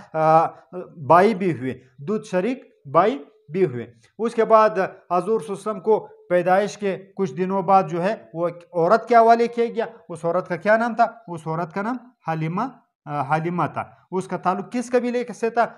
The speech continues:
उसका ताल्लुक कबीला बनु हवाजुन, ये आप नोट करें, कबीला बनु हवाजुन के कबीले बनु साद से था। बनु हवाजुन बड़ा कबीला है और बनु साद इसका एक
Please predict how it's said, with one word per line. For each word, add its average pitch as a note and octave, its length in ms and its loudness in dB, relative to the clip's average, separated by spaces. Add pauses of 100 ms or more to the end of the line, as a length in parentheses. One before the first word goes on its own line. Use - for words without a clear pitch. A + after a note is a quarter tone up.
(140)
उसका G3+ 380 -6
ताल्लुक G3+ 380 -4 (200)
कबीला E3 520 0
बनु E3+ 280 -4 (100)
हवाजुन, D#3+ 640 6
ये E3+ 100 0
आप F3+ 120 2
नोट F#3+ 200 -2
करें, A#2 180 -6 (220)
कबीला F#3 460 4
बनु E3 200 -6
हवाजुन E3 420 -2
के G#3+ 140 -4
कबीले A3 340 -4 (280)
बनु E3+ 300 -4
साद F3+ 300 2
से A#2+ 140 -10
था। A2 260 -12
बनु D3+ 260 -6
हवाजुन D#3+ 460 0
बड़ा E3+ 240 4
कबीला A#3+ 360 2
है A3+ 140 2 (280)
और D#3+ 200 -4
बनु E3+ 320 -4
साद F#3+ 360 2
इसका F#3+ 280 -6
एक A3+ 220 -4